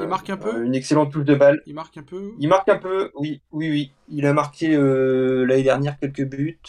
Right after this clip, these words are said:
Speaker 2: Euh, laisse-moi vérifier ça. Ouais, trois buts l'année dernière. Euh, non, trois, ouais, trois buts uniquement en Conference League.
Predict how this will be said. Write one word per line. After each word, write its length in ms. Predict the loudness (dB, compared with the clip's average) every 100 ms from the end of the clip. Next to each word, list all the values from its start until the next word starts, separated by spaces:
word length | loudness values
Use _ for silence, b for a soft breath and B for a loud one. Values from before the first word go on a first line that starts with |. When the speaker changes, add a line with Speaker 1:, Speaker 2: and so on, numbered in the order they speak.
| -20 b -20 _ _ _ -10
Speaker 2:
Euh, 800 | -4 -2 -2 -2 -2 -2 -2 -2 -4
laisse-moi 280 | -4 -2 0
vérifier 420 | 0 -4 -4 -6
ça. 1120 | -2 2 4 4 4 6 6 6 4 2 -2 _ _ _ _ _ _ -20 -20 -20 -20 -10
Ouais, 300 | 2 4 4
trois 400 | -2 2 4 2
buts 300 | -6 -12 -8
l'année 160 | -4 -2
dernière. 260 | -2 -4 -10 -20 -18 -10
Euh, 140 | -6
non, 240 | -4 -4 -6 _ _
trois, 840 | -4 -4 -4 -6 -6 -6 -8 -8
ouais, 180 | -4 -4
trois 240 | 0 0
buts 120 | 0 -4
uniquement 400 | -6 -2 0 0
en 60 |
Conference 480 | -2 -4 -2 -2 -4
League. 180 | -14